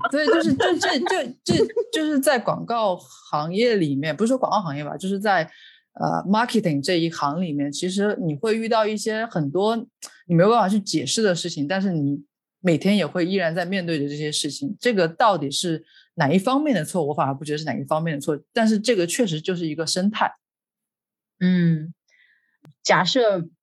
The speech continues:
Speaker 2: 我们就假设这个故事线发展了下去，客户看了这个草稿之后做出来了，他们，他们也觉得 OK 吗？就是其实是这个可能是一个跟他没有见过的东西，他也觉得 OK。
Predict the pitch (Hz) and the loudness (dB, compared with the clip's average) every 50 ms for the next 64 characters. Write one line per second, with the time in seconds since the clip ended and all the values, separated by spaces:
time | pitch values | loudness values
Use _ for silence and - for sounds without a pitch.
0 | _ _ _ _ 165 175 175 185 233 226 - - 165 - 170 165 220 214 202 202 | _ _ _ _ 0 2 2 4 2 2 2 2 0 0 0 -2 -2 -2 -2 -4
1 | 202 196 _ 226 220 214 220 214 - - 226 196 190 170 226 208 208 214 208 175 | -6 -8 _ -6 -4 -2 -2 -2 0 0 0 0 0 0 0 0 2 0 -2 -4
2 | - - 165 170 170 180 170 170 170 - 165 - - 220 202 202 196 - - 214 | -4 -4 -4 -2 -2 -2 -2 -2 -4 -4 -6 -2 0 0 0 0 -2 -4 -4 -4
3 | 190 185 190 185 170 - - 170 180 180 180 156 156 165 180 196 185 185 175 - | -2 -4 -4 -6 -6 -4 -2 -2 -2 0 0 -2 -2 -2 -4 -4 -4 -6 -6 -2
4 | - 285 214 175 160 - 180 - 87 82 - - - - _ _ - - 285 269 | 0 2 2 2 0 -4 -6 -4 -4 -4 -4 -6 -10 -14 _ _ -2 0 2 2
5 | 269 262 269 269 - - - - _ _ _ - 285 285 277 277 269 226 190 180 | 2 0 0 -4 -8 -14 -20 -20 _ _ _ 2 4 4 4 4 4 4 4 4
6 | 170 165 160 - _ - - 202 202 214 202 220 226 - - 240 233 240 240 226 | 4 4 2 0 _ -6 -4 -2 0 2 2 0 0 0 0 -2 -2 -2 -2 -4
7 | 226 226 233 226 214 202 170 - - 190 208 208 - 233 214 175 220 214 190 185 | -6 -6 -6 -8 -6 -4 -4 -4 -2 -2 -2 -2 -2 -4 -4 -2 -2 0 0 0
8 | 175 165 170 165 165 175 175 - - 185 175 170 170 175 170 170 - 190 175 175 | 0 2 2 2 2 2 0 0 0 0 0 0 0 0 -2 -2 -2 -2 0 0
9 | 170 170 165 165 165 160 156 - - _ _ _ _ _ - - 202 175 175 196 | 0 0 0 0 0 -2 -6 -8 -12 _ _ _ _ _ -2 2 4 4 4 4
10 | 196 180 - 214 196 170 160 156 147 147 - - 165 160 - - - - - 175 | 4 2 2 2 2 0 0 -2 -2 -4 -6 -6 -6 -4 -6 -6 -6 -4 -2 -2
11 | 156 - - - - - - 147 - - - 170 156 - | -2 -2 -4 -8 -8 -6 -8 -8 -8 -8 -8 -8 -8 -10